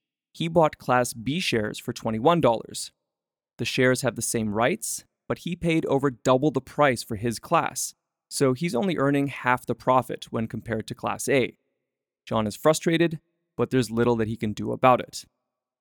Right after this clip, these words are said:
So like I said earlier, dividing companies into ownership is not unique to funds. Snap Inc, for example, the company that owns the social media app Snapchat,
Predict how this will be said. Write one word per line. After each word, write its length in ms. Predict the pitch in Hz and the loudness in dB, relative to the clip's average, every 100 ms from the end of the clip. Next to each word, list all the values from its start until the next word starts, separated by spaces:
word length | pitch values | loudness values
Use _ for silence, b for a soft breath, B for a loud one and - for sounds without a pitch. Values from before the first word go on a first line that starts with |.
| _ _ _ _ _ _ _ _ _ _ _ _ _ | _ _ _ _ _ _ _ _ _ _ _ _ _
So 140 | - 185 | 0 2
like 220 | 196 226 | 4 2
I 40 | |
said 180 | 254 110 | 0 0
earlier, 460 | 135 135 151 175 170 _ - | 2 2 2 0 -2 _ -4
dividing 400 | 143 156 208 214 | 2 2 2 -2
companies 480 | 151 131 147 147 | -2 -2 -2 0
into 180 | 135 120 | -2 -4
ownership 500 | 131 127 131 147 139 | -2 0 0 0 0
is 200 | 135 117 | -4 -2
not 260 | 127 139 - | 0 0 -2
unique 440 | 139 135 127 127 | -2 0 2 0
to 100 | - | -8
funds. 520 | 127 170 131 - - - _ _ _ - | 0 0 0 -4 -12 -12 _ _ _ -18
Snap 340 | - 127 - | 0 0 2
Inc, 200 | 123 160 | 0 -2
for 140 | - | -2
example, 400 | 151 151 160 190 | 0 0 -2 -4
the 120 | 175 127 | -4 -4
company 380 | 131 127 131 123 | -4 -4 -4 -4
that 160 | 110 - | -4 -2
owns 320 | 120 120 - | -2 -2 -4
the 80 | 117 | -8
social 380 | - 113 - | -2 -4 -2
media 260 | 113 139 156 | -2 2 2
app 280 | 143 147 - | 4 2 0
Snapchat, 760 | - - 127 - 180 185 - | -8 -2 -2 0 0 0 -6